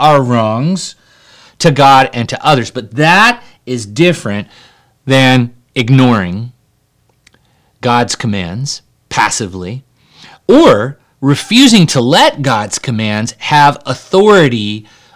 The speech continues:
over us, right? You know what the Bible calls that? Rebellion, right?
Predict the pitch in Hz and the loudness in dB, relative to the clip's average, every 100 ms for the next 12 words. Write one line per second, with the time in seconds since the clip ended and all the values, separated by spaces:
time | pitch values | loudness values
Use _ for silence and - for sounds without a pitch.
0 | _ - 160 165 139 107 92 - - - | _ 2 4 6 4 0 -4 -8 -12 -14
1 | _ _ _ _ 101 127 156 185 147 131 | _ _ _ _ -10 -8 -2 0 0 0
2 | 135 151 151 127 131 160 - _ _ _ | 0 0 0 0 0 -2 -4 _ _ _
3 | _ _ - 110 95 87 _ 123 117 101 | _ _ -8 -4 -4 -8 _ -2 -2 -4
4 | 87 85 _ _ _ _ _ _ _ _ | -10 -16 _ _ _ _ _ _ _ _
5 | _ _ _ _ 101 110 | _ _ _ _ -18 -18